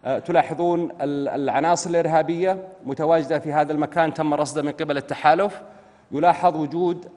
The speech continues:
أطفال في هذا الموقع لم يتم الاستهداف بما يتماشى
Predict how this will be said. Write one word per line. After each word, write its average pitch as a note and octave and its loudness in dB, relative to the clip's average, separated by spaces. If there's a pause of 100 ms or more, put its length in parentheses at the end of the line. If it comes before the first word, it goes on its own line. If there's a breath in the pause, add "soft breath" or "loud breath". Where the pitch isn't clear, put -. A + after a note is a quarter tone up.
أطفال F3+ 2 (840)
في D#3 -2
هذا D#3+ 2
الموقع F3+ 2 (360)
لم D#3+ 0
يتم F3 -4
الاستهداف D#3 0
بما D3 0
يتماشى D3+ 0